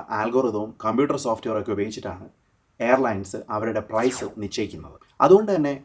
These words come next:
പലപ്പോഴും ഇത് എപ്പോഴാണ് കൂടുക, എപ്പോഴാണ് കുറയുക എന്നൊന്നും കൃത്യമായി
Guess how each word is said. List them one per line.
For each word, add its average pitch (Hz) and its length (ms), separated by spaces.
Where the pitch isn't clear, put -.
പലപ്പോഴും 131 420
ഇത് 120 160
എപ്പോഴാണ് 151 380
കൂടുക, 110 260
എപ്പോഴാണ് 135 480
കുറയുക 101 280
എന്നൊന്നും 113 400
കൃത്യമായി 131 400